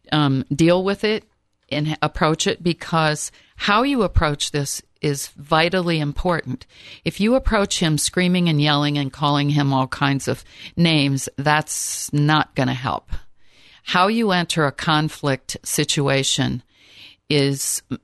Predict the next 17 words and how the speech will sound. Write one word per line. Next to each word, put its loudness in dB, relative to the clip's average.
it's -4
so 0
crucially -2
important -2
that 0
if -4
you 2
enter 0
it -2
with -4
peace -2
and 2
you 0
enter 0
it -4
with -4
truth, -2